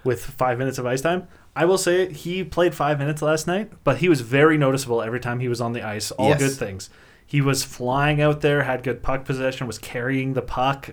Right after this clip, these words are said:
Speaker 1: Like, I
Speaker 2: And
Speaker 1: was really impressed with everything he was doing.
Speaker 2: And no offense, but he's playing with Derek Ryan.
Speaker 1: Yeah, well, Derek Ryan and Devin Shore, and he's, like,
Speaker 2: Yeah, it's, sorry, yeah.
Speaker 1: he's doing, like, a lot with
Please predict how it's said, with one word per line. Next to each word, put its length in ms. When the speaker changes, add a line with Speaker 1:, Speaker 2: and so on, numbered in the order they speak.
Speaker 1:
Like, 440
I 140
Speaker 2:
And 140
Speaker 1:
was 180
really 240
impressed 380
with 120
everything 300
he 100
was 100
doing. 380
Speaker 2:
And 180
no 160
offense, 400
but 140
he's 100
playing 220
with 140
Derek 240
Ryan. 360
Speaker 1:
Yeah, 240
well, 300
Derek 240
Ryan 180
and 80
Devin 200
Shore, 340
and 180
he's, 380
like, 380
Speaker 2:
Yeah, 220
it's, 140
sorry, 260
yeah. 80
Speaker 1:
he's 140
doing, 400
like, 240
a 80
lot 320
with 260